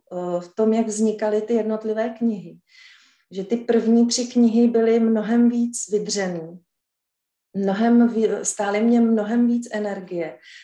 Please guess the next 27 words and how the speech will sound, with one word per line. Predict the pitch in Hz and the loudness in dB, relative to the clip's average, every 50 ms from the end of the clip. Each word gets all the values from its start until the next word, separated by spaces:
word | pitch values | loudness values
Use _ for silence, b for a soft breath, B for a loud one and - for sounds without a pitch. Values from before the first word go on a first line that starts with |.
| B B B | B B B
A | |
to | - 214 | 0 2
i | 214 226 | 2 2
přesto, | 226 - 240 214 - - 233 | 2 0 -2 -2 -2 -2 -2
že | 220 233 | -2 0
ta | 233 - 233 | 0 -2 -2
poslední | - 220 220 - 220 220 214 220 233 233 233 | -2 -4 -4 -4 -2 -2 0 2 2 0 0
kniha | 233 220 214 220 220 | -2 -4 -4 -4 -4
Rytmus | 214 214 214 226 226 233 - | -4 -6 -4 -4 -4 -4 -4
roku | 220 214 208 208 - 240 | -6 -6 -6 -4 -2 0
je | 240 240 233 220 - - _ _ _ _ _ _ _ _ _ - | 0 0 0 -2 -6 -12 _ _ _ _ _ _ _ _ _ -6
nejtlustší, | 202 196 202 208 208 240 262 330 339 - - - - - 180 190 | -4 -4 -4 -4 -4 -2 -2 -2 -2 -4 -6 -6 -6 -6 -6 -6
je | 185 185 | -8 -6
to | - 208 196 190 - - _ _ | -6 -6 -8 -8 -10 -18 _ _
doslova | - 185 - - 202 196 196 202 | -10 -8 -6 -4 -2 -2 -2 -2
jako | 202 202 - - | -2 -4 -4 -6
obrovská | - - 185 190 202 196 - - - 226 254 | -6 -4 -6 -6 -4 -4 -6 -6 -4 -4 -4
bychle | 247 202 220 220 214 - - 185 - | -2 0 -2 -2 -2 -2 -6 -8 -8
a | - 180 - _ _ | -8 -12 -18 _ _
pracovala | - 202 185 185 - 202 202 196 196 | -8 -6 -6 -6 -6 -6 -4 -4 -4
jsem | 190 - 208 208 | -6 -6 -6 -4
na | 202 | -2
ní | 214 220 220 | -2 -2 -2
tři | 214 - 208 - | -4 -4 -6 -6
a | 196 | -6
půl | 196 - 214 226 226 | -4 -2 -2 0 0
roku, | 220 208 - - 170 156 156 - | 0 -2 -6 -10 -14 -16 -16 -18